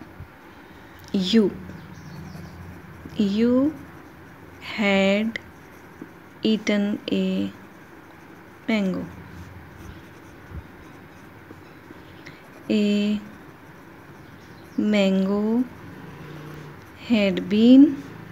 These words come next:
eaten by you, पैसिव वॉइस।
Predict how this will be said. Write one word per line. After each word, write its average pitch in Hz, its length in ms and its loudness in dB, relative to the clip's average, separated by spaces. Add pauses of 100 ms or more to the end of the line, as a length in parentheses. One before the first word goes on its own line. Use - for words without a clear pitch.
(1500)
eaten 208 480 2 (120)
by 196 440 2 (1000)
you, 233 180 4 (1080)
पैसिव 220 420 -4
वॉइस। 214 320 -6